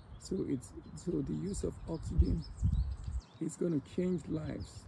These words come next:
nine million lives. Thank you.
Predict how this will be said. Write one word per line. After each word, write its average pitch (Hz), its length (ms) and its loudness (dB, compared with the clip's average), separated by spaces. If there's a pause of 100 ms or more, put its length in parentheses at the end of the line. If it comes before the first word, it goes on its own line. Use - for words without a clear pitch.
nine 175 420 4
million 165 400 4
lives. - 520 -4 (960)
Thank - 200 4
you. - 180 -4